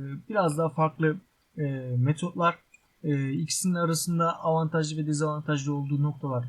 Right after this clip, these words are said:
durumlar var. Bunları inceleyebilirsiniz. Ee, Slam'le alakalı olarak size yararlı birkaç kaynakta,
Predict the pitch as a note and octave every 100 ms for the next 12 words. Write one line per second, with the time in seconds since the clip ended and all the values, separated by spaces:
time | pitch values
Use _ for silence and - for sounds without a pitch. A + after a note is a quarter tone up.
0 | - C#3 D#3 E3 E3 D#3 D#3 D#3 D3+ C#3
1 | D#3+ - - _ - D#3+ C3+ B2+ D#3+ E3
2 | D#3 - C#3+ D#3 - _ _ D3+ C3+ C3
3 | C3 B2+ B2+ B2+ D3 D3+ - - - F3+
4 | E3 D#3+ D#3+ D#3 D#3 - D#3+ D#3 D#3 D3+
5 | D3+ - _ _ _ - - E3 D3+ D#3
6 | D#3 D3+ D#3 D3 D#3 D3+ - C#3+ C#3 B2+
7 | E3 E3+